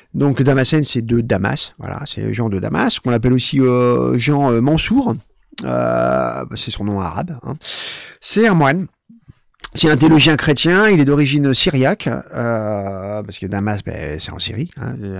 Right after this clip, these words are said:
euh, mais il est de langue grecque, euh, comme souvent, hein, dans les sociétés savantes.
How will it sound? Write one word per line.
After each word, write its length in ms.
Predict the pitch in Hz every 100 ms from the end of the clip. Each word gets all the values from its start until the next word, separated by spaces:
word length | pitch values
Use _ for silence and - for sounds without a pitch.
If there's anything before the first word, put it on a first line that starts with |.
| 185 - - - - - 160
euh, 420 | 151 143 131 127
mais 120 | 165
il 80 | 196
est 80 | 185
de 80 | 175
langue 240 | 180 190
grecque, 320 | 147 151 - - _ _ _ _ -
euh, 300 | 120 113 107
comme 200 | 98 117
souvent, 320 | 104 107 127 185
hein, 280 | - 113 123
dans 120 | 117
les 220 | 104 101 101
sociétés 380 | 110 - 117
savantes. 440 | 107 110 139 277